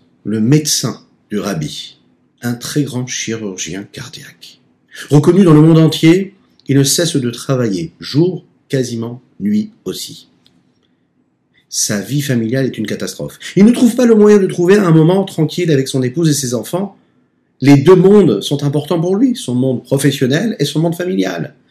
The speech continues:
Il s'adresse au Rabbi, il dit, « Voilà, c'est très important pour moi de réussir professionnellement. Et puis je suis utile à la société. Et pourtant, je n'arrive pas à trouver un équilibre dans ma vie familiale. Et mon couple, bien sûr,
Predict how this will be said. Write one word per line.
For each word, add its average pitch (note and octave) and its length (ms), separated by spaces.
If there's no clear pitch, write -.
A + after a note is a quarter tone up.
Il D3+ 80
s'adresse E3 340
au E3 60
Rabbi, D#3+ 260
il E3 80
dit, « E3 80
Voilà, E3 400
c'est - 140
très F3+ 180
important E3+ 380
pour D#3+ 120
moi C#3 100
de C3+ 80
réussir B2+ 600
professionnellement. B2 680
Et C#3+ 60
puis E3+ 120
je D#3+ 120
suis E3 240
utile F3 380
à A3+ 40
la F3+ 120
société. C#3+ 520
Et D3+ 60
pourtant, D#3 260
je C#3+ 140
n'arrive C3 320
pas A#2+ 160
à A2 60
trouver A#2 260
un G#2+ 100
équilibre F#3 720
dans G2+ 80
ma G2 120
vie F#2+ 120
familiale. D2 600
Et G#2 60
mon F#2 140
couple, - 460
bien G#2 200
sûr, - 320